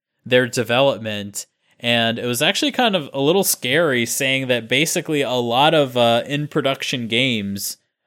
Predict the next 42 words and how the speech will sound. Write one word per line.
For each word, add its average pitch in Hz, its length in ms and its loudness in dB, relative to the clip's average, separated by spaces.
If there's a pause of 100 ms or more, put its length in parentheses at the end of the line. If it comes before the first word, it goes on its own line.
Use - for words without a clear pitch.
(140)
are 117 160 0
kind 131 440 -2
of, 120 220 4
uh, 110 420 4 (320)
on 123 200 0
hold. 110 600 -2 (580)
Be-, 120 220 -6 (180)
uh, 139 40 -2
n-, 139 280 -2
not 185 180 2
necessar-, 180 460 2 (140)
not 165 180 0
necessarily 165 460 2
on 123 160 2
hold, 131 320 2
but 117 60 0
he 113 60 0
said 135 520 -4
that 113 280 2 (360)
development 131 640 0
on 120 300 -6
them 113 240 -2
has 110 300 -6
not 117 320 -4
been 117 220 -6
going 117 380 -2
as 113 280 -4
smoothly. 110 720 -6
And - 360 -20
it's 113 120 -6
actually 127 280 -2
been 113 160 0
very 117 300 2
hard 110 640 -2 (240)
for 113 600 2
games 117 520 0
that 107 120 0
are 104 200 -2
early 120 360 0
in 107 140 -2
production 104 640 -6
to 98 320 -6